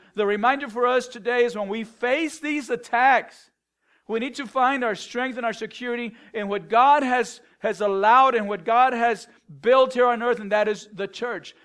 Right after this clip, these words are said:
The church is your stronghold. The church is your temple where the presence of God is. If you're a part of this church, this church is your stronghold when you're facing attacks. This is where you can turn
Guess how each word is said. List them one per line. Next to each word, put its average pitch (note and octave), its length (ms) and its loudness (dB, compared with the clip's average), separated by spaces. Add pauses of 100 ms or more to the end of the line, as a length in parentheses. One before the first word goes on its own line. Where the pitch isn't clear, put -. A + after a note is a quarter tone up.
The A#3 180 0
church D4 540 4
is A#3+ 240 -6
your G#3 140 -2
stronghold. E3+ 920 -6 (540)
The A3 160 0
church C#4+ 540 4
is A#3+ 240 -8
your G#3+ 280 -4 (180)
temple A3+ 680 -6 (140)
where G#3+ 160 -2
the F#3 120 -6
presence G#3+ 500 -6
of D#3 180 -10
God D#3+ 460 -4 (160)
is. A3 760 -14 (320)
If G3+ 200 -2
you're B3 180 0
a A#3+ 40 2
part B3 300 4
of A3+ 60 2
this A3+ 220 -6
church, A#3+ 440 -2 (180)
this B3+ 440 -2
church C4+ 560 0 (280)
is A3 260 -2
your G#3+ 180 0
stronghold A3+ 680 -2
when F#3 140 -10
you're G3 100 -6
facing G3 640 -10
attacks. G3 580 -10 (220)
This B3 320 -4
is C#4 160 -8
where C4 100 -2
you B3+ 160 -6
can C4 160 -6
turn B3 640 -2